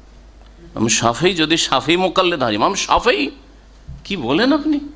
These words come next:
মানে তাদের অন্ধ অনুকরণই মনে হচ্ছে জান্নাত। হ্যাঁ, তাদের অনুসরণে, কিন্তু তাদের সকলের অনুসরণে,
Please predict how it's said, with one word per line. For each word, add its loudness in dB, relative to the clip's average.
মানে -2
তাদের 0
অন্ধ 4
অনুকরণই 2
মনে 2
হচ্ছে -2
জান্নাত। -4
হ্যাঁ, 2
তাদের 0
অনুসরণে, 0
কিন্তু -4
তাদের 0
সকলের 0
অনুসরণে, -2